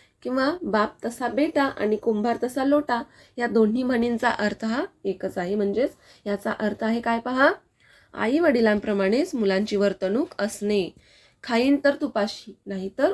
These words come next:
उपाशी. एक तर विलासी जीवन उपभोगता येईल तेवढे उपभोगणे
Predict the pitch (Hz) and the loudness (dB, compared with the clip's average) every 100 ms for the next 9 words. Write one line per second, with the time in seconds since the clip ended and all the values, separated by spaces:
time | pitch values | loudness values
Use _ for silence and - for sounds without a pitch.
0 | - 262 196 190 - 185 _ _ _ _ | -6 -6 -6 -6 -10 -16 _ _ _ _
1 | - 277 - 320 285 196 208 226 277 233 | -6 -6 -2 -2 0 2 2 0 -2 -2
2 | 269 277 277 285 302 294 294 294 320 302 | 2 2 2 2 0 0 0 2 2 2
3 | 381 - _ - 220 220 214 226 240 277 | 0 -4 _ -4 0 2 0 -2 2 4
4 | 277 277 | 4 2